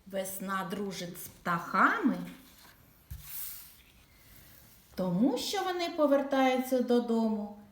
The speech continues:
з теплих країв. Зараз пограємо в гру «Правильно чи ні?». Якщо «Да», плескаємо в долоні.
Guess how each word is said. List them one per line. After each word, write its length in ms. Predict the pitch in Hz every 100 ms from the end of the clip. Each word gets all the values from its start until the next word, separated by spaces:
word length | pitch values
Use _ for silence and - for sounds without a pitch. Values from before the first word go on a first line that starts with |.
| _ -
з 60 | - -
теплих 640 | 170 185 320 320 311 302 - - _ -
країв. 680 | 226 202 196 170 165 165 - - _ _ _ _ _ _ _ _ _ _ - - - - - - - - - _ _ - -
Зараз 380 | 180 262 494 -
пограємо 760 | 294 262 247 214 196 175 175 - - -
в 60 | 175
гру 460 | 156 185 247 427 - - - - -
«Правильно 760 | - - 185 269 359 330 294 269
чи 220 | - 254
ні?». 280 | 226 156 147 -
Якщо 760 | 180 220 - - 370 392 302 -
«Да», 420 | 170 185 - -
плескаємо 680 | 247 196 240 - 247 226 208
в 100 | 180
долоні. 500 | 190 175 165 165